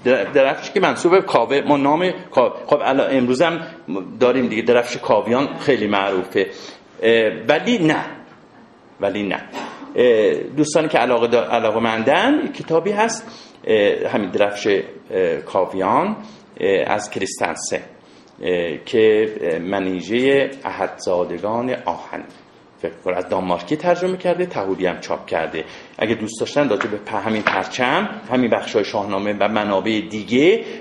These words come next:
به تفسیر کریستنسن بحث می‌کنه اونجا و درستم میگه. میگه این، اه، به اصطلاح، اه،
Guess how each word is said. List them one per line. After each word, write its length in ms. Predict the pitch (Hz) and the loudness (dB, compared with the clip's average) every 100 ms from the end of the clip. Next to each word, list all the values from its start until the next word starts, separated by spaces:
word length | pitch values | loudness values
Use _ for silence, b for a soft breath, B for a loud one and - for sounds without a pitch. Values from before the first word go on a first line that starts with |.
| - | -8
به 60 | |
تفسیر 560 | 143 117 - - 254 - | -4 -4 -4 -2 0 0
کریستنسن 540 | - 104 - 90 107 | -4 -8 -6 -4 -4
بحث 360 | 95 92 - - | -2 -2 -4 -8
می‌کنه 320 | 151 214 220 | -6 0 2
اونجا 440 | 214 202 233 220 226 B B B - | 2 0 2 0 0 B B B 2
و 220 | 151 165 - 117 | 2 2 -2 2
درستم 440 | 135 127 - 95 | 2 2 0 -2
میگه. 340 | 92 90 92 90 B B | -2 -4 -2 -4 B B
میگه 180 | 139 185 | -2 -2
این، 460 | - 151 208 240 - - - - | -2 0 2 2 0 -10 -14 -2
اه، 60 | 104 110 107 104 | 2 4 4 2
به 120 | - 117 | 0 -4
اصطلاح، 540 | - 110 117 160 175 | -2 2 4 4 0
اه، 540 | - 101 95 98 82 | -2 -2 0 2 2